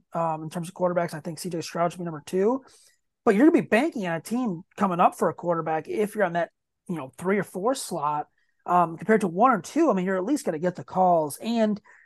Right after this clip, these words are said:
the other thing is, if you're at one or two, you're pretty much gonna have your choice at picking a player that you think is a generational franchise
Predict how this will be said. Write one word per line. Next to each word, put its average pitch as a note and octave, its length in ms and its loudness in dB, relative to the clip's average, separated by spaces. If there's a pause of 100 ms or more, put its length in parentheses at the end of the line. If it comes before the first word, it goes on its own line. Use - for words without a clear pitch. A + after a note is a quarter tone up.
(140)
the G#3+ 80 4
other F4+ 120 6
thing G#3 200 -2
is, F#3 160 0
if F#3 100 -2
you're D#4 160 2
at F3 80 0
one F3 340 2
or E3 80 -2
two, F#3 520 2 (1120)
you're C#4+ 140 2
pretty D#4+ 240 -2
much C4+ 260 -2
gonna A3+ 180 -2
have G3+ 320 -2
your G3+ 140 0
choice G3 680 -2 (480)
at F#3 280 4 (220)
picking C4 380 -2
a A#3 40 -2
player B3 320 2
that F3 120 -2
you G#3+ 160 0
think A#3 380 -6
is E3 100 -6
a D3+ 60 -8
generational F#3+ 840 -2
franchise E3 760 -6